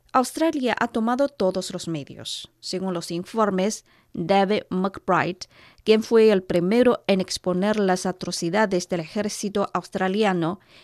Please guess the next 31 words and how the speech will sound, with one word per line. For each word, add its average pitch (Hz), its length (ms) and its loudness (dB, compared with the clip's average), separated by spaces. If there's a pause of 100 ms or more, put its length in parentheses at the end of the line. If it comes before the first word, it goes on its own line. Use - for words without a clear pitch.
(160)
enfrenta 254 600 2
cargos 233 480 -2
y 185 80 -4
juicio 196 560 0
por 170 200 -2
parte 196 400 -2
del 185 120 -4
Poder 180 360 -2
Judicial 175 640 -2
australiano 175 840 -2 (280)
por 208 220 2
presuntamente 240 880 0
cometer 170 500 -2
cinco 175 340 -2
delitos. 165 680 -4 (760)
Un 285 140 4
soldado 220 560 4
que 190 140 0
tuvo 262 340 2
el 247 120 4
coraje 226 460 0
de 196 120 -2
exponer 170 500 -4
la 165 180 0
verdad 185 520 0 (160)
y 202 140 -2
sirvió 165 440 -2
dos 160 280 -8
veces 214 520 0
en 190 140 -2
Afganistán 175 720 -2